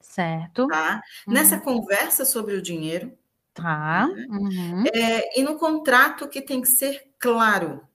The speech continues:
Speaker 1: Isso é feito na primeira sessão? O contrato, já os ajustes, valores, quando que vai pagar?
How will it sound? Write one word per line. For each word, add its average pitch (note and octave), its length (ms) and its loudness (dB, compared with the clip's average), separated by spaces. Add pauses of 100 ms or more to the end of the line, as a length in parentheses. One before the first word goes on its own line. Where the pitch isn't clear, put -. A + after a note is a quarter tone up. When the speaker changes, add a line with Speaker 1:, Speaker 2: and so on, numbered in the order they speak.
(340)
Speaker 1:
Isso D4+ 180 2
é E4 60 6
feito C#4 260 6
na B3 100 6
primeira G#3+ 380 2
sessão? G3 640 0
O F#3+ 100 -6
contrato, G3 720 4
já G3 200 4
os F#3 160 0
ajustes, F#3 880 0
valores, F3+ 840 2
quando G#3+ 300 -4
que F#3+ 80 -12
vai F#3 100 0
pagar? G3+ 640 2